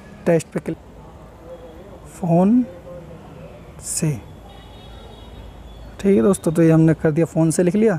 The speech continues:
अब इस पर इधर रख देंगे इसको। इधर रखने के बाद अब आप इसको भी font दे सकते हो जौन सा देना चाहो।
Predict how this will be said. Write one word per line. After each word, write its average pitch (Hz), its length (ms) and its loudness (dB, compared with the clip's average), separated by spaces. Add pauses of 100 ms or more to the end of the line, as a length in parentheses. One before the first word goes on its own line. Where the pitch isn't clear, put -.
(460)
अब - 140 -4
इस 160 120 0
पर 165 180 0 (320)
इधर 180 140 2
रख 165 140 0
देंगे 202 260 2
इसको। 175 280 -2 (1120)
इधर 185 240 2
रखने 160 300 2
के 156 100 2
बाद 165 280 4
अब 170 160 -4
आप 170 180 0
इसको 185 260 -2
भी 202 80 2
font 180 300 0
दे 180 80 4
सकते - 280 -2
हो 180 60 4
जौन 170 160 2
सा 170 100 2
देना 160 200 0
चाहो। 165 280 0